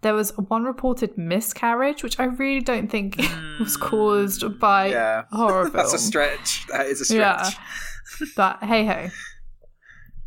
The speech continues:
Speaker 1: So, The Exorcist is all about religion, really.
Speaker 2: Mm-hmm.
Speaker 1: In nineteen seventy-two, Pope Paul the sixth made a statement that people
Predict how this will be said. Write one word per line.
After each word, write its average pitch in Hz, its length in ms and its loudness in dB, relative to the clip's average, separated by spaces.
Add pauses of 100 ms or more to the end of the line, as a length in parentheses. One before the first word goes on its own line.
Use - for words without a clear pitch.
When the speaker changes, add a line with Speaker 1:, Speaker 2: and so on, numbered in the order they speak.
(160)
Speaker 1:
So, 320 400 4 (100)
The 330 120 4
Exorcist 392 560 0
is 262 460 4 (540)
all 311 180 6
about 254 240 6
religion, - 840 -4 (160)
really. - 420 -6 (340)
Speaker 2:
Mm-hmm. 131 280 -10 (1080)
Speaker 1:
In 294 340 2
nineteen 403 320 2
seventy-two, 302 560 -2
Pope 240 260 0
Paul 277 200 0
the 269 80 -4
sixth - 440 -2
made 226 180 2
a 269 40 0
statement - 420 -2
that - 180 -8
people 320 640 0